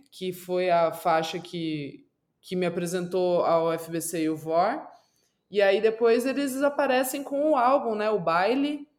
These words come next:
Já de, na primeira audição, assim, eu falei, "Cara, eu não acredito", porque eu tava, eu tava muito saudosa disso, assim, porque eu ouvia muito funk carioca quando eu era criança, porque eu cresci, né,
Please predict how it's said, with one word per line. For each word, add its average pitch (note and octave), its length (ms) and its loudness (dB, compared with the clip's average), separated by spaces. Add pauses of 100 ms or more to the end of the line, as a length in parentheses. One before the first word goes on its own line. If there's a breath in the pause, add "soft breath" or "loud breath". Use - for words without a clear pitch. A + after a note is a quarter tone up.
(500)
Já A3 220 6
de, A3+ 160 -2 (160)
na A#3+ 120 2
primeira B3+ 840 2 (420)
audição, G#3 500 -2
assim, A3 160 -4
eu A3 60 -4
falei, A3 200 -4
"Cara, A3+ 220 2
eu A3+ 80 -2
não A#3+ 160 0
acredito", A#3+ 880 -4
porque A#3 180 -6
eu A3 100 2
tava, A3 600 2 (320)
eu - 60 -20
tava A3+ 180 -2
muito B3 220 -2
saudosa A3+ 680 4
disso, F#3+ 360 -6
assim, F#3+ 240 -8
porque F#3+ 760 -4 (100)
eu G3+ 140 0
ouvia A#3+ 540 0
muito G#3+ 840 -4 (240)
funk G#3 320 -6
carioca G3 420 2
quando G3 160 -6
eu F3+ 60 -2
era F3 160 -2
criança, G3+ 460 -2
porque G#3 300 -4
eu G#3+ 80 2
cresci, A#3+ 580 -4
né, B3 240 -6